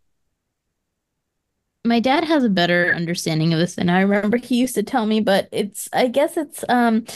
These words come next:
labor activists push for a federal holiday to recognize the many contributions workers have made to America's strength, prosperity,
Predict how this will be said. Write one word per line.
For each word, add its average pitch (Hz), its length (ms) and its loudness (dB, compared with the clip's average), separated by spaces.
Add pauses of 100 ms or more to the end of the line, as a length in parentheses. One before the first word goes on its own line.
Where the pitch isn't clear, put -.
(220)
labor 262 240 2
activists 254 520 0
push 247 280 0
for 233 220 -2
a 240 60 2
federal 233 360 0
holiday 220 340 0
to 208 80 0
recognize 208 460 0
the 208 60 0
many 202 240 2
contributions 202 720 0
workers 190 360 0
have 196 160 0
made 185 260 0
to 214 100 0
America's 180 480 0
strength, 208 340 -2
prosperity, 180 800 0